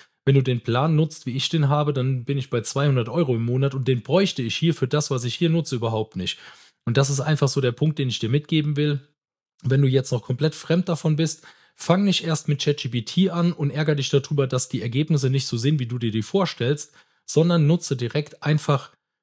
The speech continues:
bessere Programme, die viel besser mit dir interagieren, die einfach deine Eigenschaften lernen, die genau,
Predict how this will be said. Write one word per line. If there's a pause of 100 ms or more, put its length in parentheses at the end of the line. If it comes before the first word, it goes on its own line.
(140)
bessere
Programme, (300)
die
viel
besser
mit
dir
interagieren,
die
einfach
deine
Eigenschaften
lernen,
die
genau,